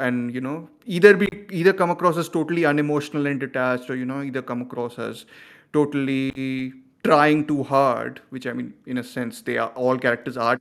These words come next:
trying a little too hard in, in, in Lanthimos films. But,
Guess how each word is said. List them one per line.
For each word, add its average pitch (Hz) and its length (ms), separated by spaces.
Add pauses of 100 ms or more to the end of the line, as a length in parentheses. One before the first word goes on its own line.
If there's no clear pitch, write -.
trying 123 300
a 117 40
little 120 240
too 120 160
hard 113 220
in, 113 280
in, 120 220
in 120 340
Lanthimos 113 460
films. 113 400
But, 113 240